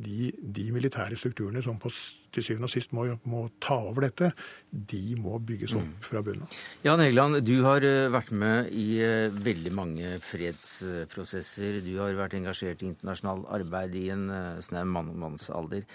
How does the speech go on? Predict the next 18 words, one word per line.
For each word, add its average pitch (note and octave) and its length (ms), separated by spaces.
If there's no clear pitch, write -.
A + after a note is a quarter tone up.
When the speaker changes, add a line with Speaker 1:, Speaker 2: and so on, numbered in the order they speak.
Speaker 2:
Hvordan D3 280
tror F#3 160
du F3+ 60
vi F3+ 80
kommer E3+ 240
til C3 140
å D3+ 80
snakke - 500
om A#2+ 160
dette B2 320
her D2+ 380
om - 100
fem D2+ 400
år? - 220
Hva C3+ 140
håper A#2 240
du G#2+ 100
på? - 100